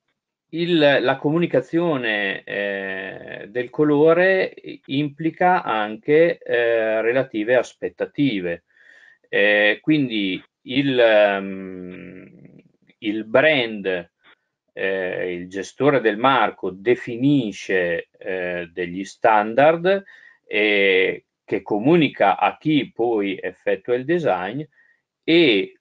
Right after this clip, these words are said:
questa parte, diciamo, di creazione, eh, dell'idea deve essere di fatto, eh, rapportata poi a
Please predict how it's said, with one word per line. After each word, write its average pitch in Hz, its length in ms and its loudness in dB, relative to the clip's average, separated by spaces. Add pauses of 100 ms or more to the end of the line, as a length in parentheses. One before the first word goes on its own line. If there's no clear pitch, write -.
questa 151 680 2
parte, 110 680 2
diciamo, 107 540 -4
di 104 160 -18
creazione, 110 1120 -6 (380)
eh, 95 340 -2
dell'idea 127 960 2
deve 135 380 -2
essere 113 960 2
di - 240 -14
fatto, 104 920 -2 (400)
eh, 98 320 0
rapportata 139 1080 2
poi 123 560 -4
a 113 460 2